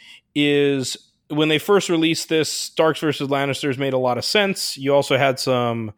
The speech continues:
you know, neutral units that could play both ways, like the Boltons or, like, Littlefinger or Varys, and that all made sense, right?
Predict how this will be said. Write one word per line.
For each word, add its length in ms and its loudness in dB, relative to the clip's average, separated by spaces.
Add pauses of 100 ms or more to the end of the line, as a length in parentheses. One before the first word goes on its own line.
(480)
you 140 -4
know, 120 -2
neutral 540 2
units 720 0
that 300 -2
could 180 -2
play 200 2
both 280 -2
ways, 520 0
like 260 -2
the 300 -4
Boltons 840 -2
or, 360 -4 (380)
like, 200 -2
Littlefinger 600 2
or 320 2
Varys, 600 2 (500)
and 400 0
that 160 6
all 120 6
made 220 0
sense, 340 -2
right? 180 2